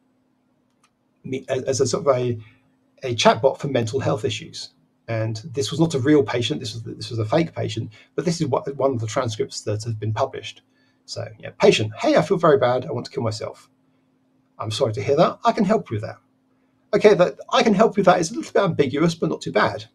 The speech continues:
"Should I kill myself?" "I think you should." So clearly this is suboptimal for a, a counselling chatbot.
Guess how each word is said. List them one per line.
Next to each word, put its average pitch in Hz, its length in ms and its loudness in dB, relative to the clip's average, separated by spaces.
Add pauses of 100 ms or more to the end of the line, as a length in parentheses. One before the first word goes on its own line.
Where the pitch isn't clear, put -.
(1200)
"Should - 200 0
I 247 60 10
kill 202 220 10
myself?" 110 560 -2 (240)
"I 143 60 6
think 160 280 -4
you 131 60 -4
should." - 320 -2 (560)
So 139 400 6 (340)
clearly 202 520 6
this 151 180 0
is 135 80 -4
suboptimal 123 680 0 (800)
for 110 580 0 (560)
a, 104 400 -6 (1600)
a 131 40 -2
counselling 147 500 2
chatbot. - 480 -2